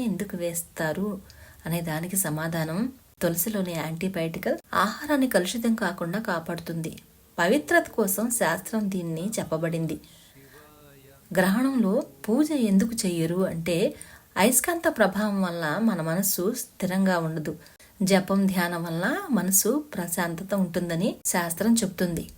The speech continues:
శరీర శుభ్రత, వాతావరణం కలుషితం తొలగిపోతుంది. మనకి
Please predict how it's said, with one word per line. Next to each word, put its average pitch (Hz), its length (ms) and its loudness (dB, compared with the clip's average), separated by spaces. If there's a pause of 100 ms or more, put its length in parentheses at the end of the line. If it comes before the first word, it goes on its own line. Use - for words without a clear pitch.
(340)
శరీర 302 440 6
శుభ్రత, 175 360 -2 (340)
వాతావరణం 190 720 0
కలుషితం 165 440 -2 (300)
తొలగిపోతుంది. 170 760 0 (360)
మనకి 202 360 -2